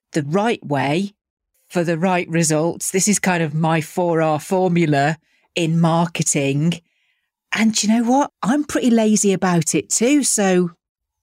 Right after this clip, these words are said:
come on, let's lead into doing the stuff that we know we wanna be doing, which is what we're good at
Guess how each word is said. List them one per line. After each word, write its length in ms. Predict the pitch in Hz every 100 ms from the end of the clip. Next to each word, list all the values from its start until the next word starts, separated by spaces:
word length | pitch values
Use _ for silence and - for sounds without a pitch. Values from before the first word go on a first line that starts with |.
| _ -
come 200 | 277 269
on, 220 | 277 175
let's 260 | 208 -
lead 320 | 233 247 240 233
into 800 | 240 240 220 - 156 143 175 185 _ _ _ _ _ _ -
doing 340 | 165 151 160
the 80 | 208
stuff 400 | - - 139 -
that 120 | 185
we 160 | 185 190
know 400 | 170 170 156 156
we 160 | 160 180
wanna 260 | 160 160
be 140 | 165 180
doing, 400 | 147 139 151 175
which 220 | - 196
is 260 | 202 - - _ _ _ _ -
what 180 | 156 -
we're 220 | 269 330
good 240 | - 160
at 220 | 143 131